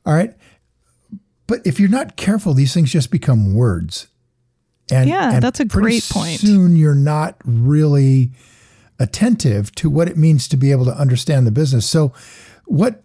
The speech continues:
Speaker 1: and I think that happened to Bill, honestly. I think it happens to everybody.
Speaker 2: Well,
Speaker 1: Right.
Speaker 2: it, I think it makes a lot of sense. It's actually human nature, 'cause you're right. They do turn into just words. And then you start thinking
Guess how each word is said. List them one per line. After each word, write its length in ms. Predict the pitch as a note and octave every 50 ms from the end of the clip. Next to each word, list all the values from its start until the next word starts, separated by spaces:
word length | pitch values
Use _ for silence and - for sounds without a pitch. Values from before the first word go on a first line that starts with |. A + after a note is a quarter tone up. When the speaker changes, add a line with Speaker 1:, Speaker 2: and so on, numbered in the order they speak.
| _ _ -
Speaker 1:
and 120 | E3+ E3+
I 60 | F3+
think 200 | - - A#3+ -
that 140 | G3+ F3 C#3+
happened 280 | D3+ D#3 C3 - B2+ A2
to 60 | G2+
Bill, 360 | G#2 G3 A3 F3 F#2+ E2+ - -
honestly. 420 | B2+ B2 B2 B2+ B2 B2+ C3+ C3
I 60 | C#3
think 140 | E3+ G3+ F#3
it 60 | C#3
happens 280 | B2+ C#3 C#3 B2 C#3 A#2
to 80 | G#2 G2
everybody. 500 | G2+ G2+ G#2 F2+ E2 F#2 F2 F2+ F#2+ - - - - - - - - - _
Speaker 2:
Well, 140 | F#4 G#4 A4
Speaker 1:
Right. 100 | - - G4 -
Speaker 2:
it, 80 | - - -
I 100 | - F4+
think 220 | - - G#4 G4+
it 160 | G#4+ G#4 -
makes 240 | E4+ F4 F4 - -
a 60 | E4+
lot 180 | D#4 D4+ D4 C#4+
of 80 | C#4+ A3+
sense. 320 | - - - D4+ D#4 B3+
It's 120 | A#3 G#3 B3+
actually 400 | B3+ B3 - - C4+ B3+ A3 G#3 -
human 420 | - - - C4+ C#4 C4+ B3 A3 G#3+
nature, 420 | A3 A#3+ B3+ - - - - - -
'cause 180 | - A#3 G#3+
you're 140 | B3 C4 C4
right. 340 | B3+ D#4 D#4+ - - - -
They 120 | - B3 A3
do 320 | F3+ - A#3+ C4 D4 D4+
turn 280 | - - - B3 A#3 A#3
into 240 | A3+ A3 G#3+ - G3
just 360 | E3 - A3 A3+ - - -
words. 720 | A3 G#3 A3+ A#3 A3 G3 - - - A3+ - - - - - - - - - - _
And 160 | - A3+ A3+
then 140 | B3+ C4+ C#4
you 80 | C#4+ C4+
start 340 | - - B3 A#3 A#3 A3+ _
thinking 540 | B3+ A#3 A3+ G#3+ A3+ A3 A3 G#3+ G#3 G#3